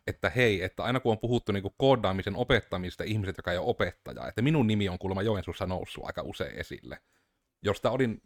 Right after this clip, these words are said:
vähän hämmentynyt, koska en mitään virallisia koulutuksia ole vetänyt. Ja sitten jo tuli nämä kutsut ja kaikki, ja tehtiin paperisottaa, että saadaan homma käyntiin, sillä että homma ok, lähdetään tekemään.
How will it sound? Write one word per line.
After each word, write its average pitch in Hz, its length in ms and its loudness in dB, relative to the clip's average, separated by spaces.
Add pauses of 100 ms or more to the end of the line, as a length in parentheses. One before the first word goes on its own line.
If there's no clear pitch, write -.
(120)
vähän 98 240 -2
hämmentynyt, 82 560 -10
koska - 220 -8
en 92 80 -6
mitään 90 200 -2
virallisia 95 440 -2
koulutuksia 92 580 2
ole 64 60 -12
vetänyt. 82 420 -8 (520)
Ja 101 60 -4
sitten 131 240 0
jo 110 80 6
tuli 98 180 0
nämä 90 140 -2
kutsut - 380 -4
ja 95 80 4
kaikki, 98 300 0
ja 92 40 2
tehtiin 90 300 -4
paperisottaa, 95 680 0
että - 100 -12
saadaan 92 200 -4
homma 92 300 0
käyntiin, 123 400 0
sillä 90 160 -6
että - 100 -10
homma 92 240 -2
ok, 135 300 0 (240)
lähdetään 101 400 -2
tekemään. 92 600 0